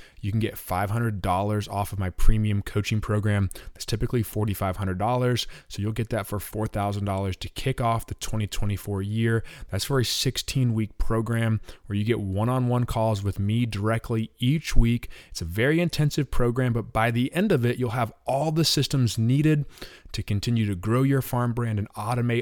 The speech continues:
all the marketing that we talked about in this podcast and that you guys have seen from all the content that I've put out there. So I look forward to having you guys in that program to kick the new year off.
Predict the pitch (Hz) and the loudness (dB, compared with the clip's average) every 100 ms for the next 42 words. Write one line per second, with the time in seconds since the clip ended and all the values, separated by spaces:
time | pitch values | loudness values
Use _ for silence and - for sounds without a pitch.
0 | - 104 120 147 131 127 120 127 110 110 | -4 -6 -4 -2 0 -2 -2 -2 -2 -4
1 | - 113 110 98 90 127 151 - 135 131 | -4 -4 -4 -6 -2 0 4 8 8 6
2 | 135 120 107 110 123 107 101 - 117 113 | -2 -2 -6 -6 -6 -4 -4 -4 0 0
3 | - - - - 104 104 107 - 104 104 | -2 -10 -14 -10 -4 -4 -4 -6 -6 -4
4 | 107 101 101 - 92 92 - 95 92 - | -6 -6 -8 -6 -6 -2 -2 0 -2 -4
5 | 92 92 - - - - 98 120 - 135 | -6 -6 -10 -16 -14 -8 -8 -8 -4 0
6 | 131 120 - - 113 117 117 117 113 110 | 0 -2 -4 -2 0 0 -2 0 0 0
7 | 107 - 143 127 143 135 - - 123 123 | -2 -6 -6 -4 -4 -6 -8 -6 -4 -2
8 | 113 98 - 143 - 135 127 127 131 113 | -4 -6 -6 -8 -4 -2 0 0 -2 -2
9 | 113 110 | -2 -4